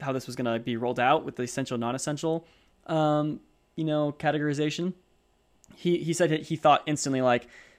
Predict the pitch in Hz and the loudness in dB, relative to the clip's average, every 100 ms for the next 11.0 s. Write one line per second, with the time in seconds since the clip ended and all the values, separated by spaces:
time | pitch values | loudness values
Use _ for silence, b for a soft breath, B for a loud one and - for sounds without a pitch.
0 | B 151 139 147 147 151 139 143 139 131 | B -6 2 4 4 4 2 4 6 8
1 | 131 127 127 123 b b b _ - - | 10 10 8 4 b b b _ -20 -8
2 | 156 151 156 127 151 151 139 135 - 143 | -2 2 2 2 2 2 2 0 -2 0
3 | 139 127 120 - - 139 - 131 143 147 | 2 0 -2 -4 -4 -10 -12 -6 -2 0
4 | 147 135 120 - b b _ _ _ - | 2 0 -2 -6 b b _ _ _ -2
5 | 160 151 139 185 175 - - 160 - 127 | 0 2 4 4 4 0 -2 -2 -2 0
6 | 131 143 160 165 165 180 175 170 180 196 | 0 2 0 0 -2 -6 -4 0 2 2
7 | 202 b b b - 139 147 151 165 131 | -2 b b b -8 -2 0 0 -2 -4
8 | - - 156 190 226 214 208 208 214 214 | -8 -4 2 4 4 0 -2 -4 -2 -4
9 | 214 226 220 214 156 147 170 175 131 - | -4 -2 -4 -4 -6 -4 -2 -2 -6 -6
10 | - 143 123 135 147 240 269 - - | -2 -2 0 -2 -2 -2 -4 -6 -14